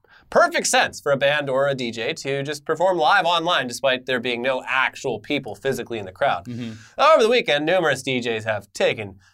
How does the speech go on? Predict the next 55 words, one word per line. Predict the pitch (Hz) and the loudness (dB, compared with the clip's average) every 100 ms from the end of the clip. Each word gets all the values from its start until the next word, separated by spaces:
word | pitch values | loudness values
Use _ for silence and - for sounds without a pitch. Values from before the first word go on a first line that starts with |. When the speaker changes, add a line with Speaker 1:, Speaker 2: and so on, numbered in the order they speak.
| - | -10
Speaker 1:
to | 123 | -4
their | 101 | -2
home | 135 147 | 0 0
studios | 139 139 127 117 110 | -2 -2 0 -2 -6
to | - | -10
connect | - 135 127 | -4 -2 -2
with | 95 | -8
fans. | 113 110 131 143 | -6 -4 -6 -10
Uh, | - 104 92 | -10 -8 -4
metal | 127 156 | 0 0
band | 139 135 123 | 2 0 0
Code | - 147 139 | -4 -2 -2
Orange | 120 131 180 | -2 -6 -2
actually | 120 123 123 | -2 -2 -6
performed | 123 117 127 131 | -8 -4 -2 -2
a | |
show | 120 131 131 135 | -2 0 0 0
in | 120 | -2
a | |
venue | 117 120 127 131 | -2 -2 -4 -6
to | 139 | -4
a | 117 | -4
crowd | - 123 | 0 0
of | 120 | 0
no | 117 113 | -2 -2
one, | 123 156 | -2 -4
uh, | 123 110 110 107 | -4 -6 -8 -8
but | 113 | -6
they | 113 | -6
streamed | - 127 | -4 -6
it | 117 | -4
directly | 113 110 110 | -4 -4 -6
to | 95 | -10
Twitch. | - 123 - | -4 -4 -4
Speaker 2:
Yeah, | - 196 | -4 -4
it's | 131 | -2
very | 147 | -2
cool. | 147 180 | 2 2
Speaker 1:
Uh, | 110 | 0
tomorrow, | 107 131 135 226 | -2 0 4 4
on | 240 220 | 4 2
Saint | 208 247 | 2 2
Patrick's | 262 330 208 143 | 4 2 0 0
Day, | 175 | 2
the | 254 | 2
Dropkick | 208 220 226 254 | 2 2 2 0
Murphys | 254 302 240 214 | 4 4 4 2
will | 226 | 2
be | 226 240 | 2 -2
performing | 214 233 254 226 | 0 2 4 4
live | 202 262 262 | 4 4 4
on | 233 | 2
YouTube | 202 277 302 285 262 | 2 0 0 0 4
and | 269 262 | 4 4
Twitch | 233 165 | 2 2